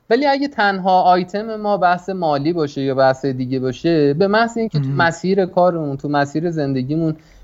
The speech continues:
Speaker 1: به یه سری ناملایمت‌ها بر بخوریم، ممکنه خودمون
Speaker 2: مهم.
Speaker 1: بپرسیم: "خب این کار که برای من درآمدزایی نداشت، برم ببینم الان پول تو چیه، برم یه کار دیگه انجام بدم."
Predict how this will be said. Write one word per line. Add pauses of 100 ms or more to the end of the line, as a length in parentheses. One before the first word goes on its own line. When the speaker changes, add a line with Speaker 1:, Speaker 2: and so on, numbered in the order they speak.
Speaker 1:
به
یه
سری
ناملایمت‌ها
بر
بخوریم،
ممکنه
خودمون
Speaker 2:
مهم.
Speaker 1:
بپرسیم: (240)
"خب
این
کار
که
برای
من
درآمدزایی
نداشت،
برم
ببینم (200)
الان
پول
تو
چیه،
برم
یه
کار
دیگه
انجام
بدم."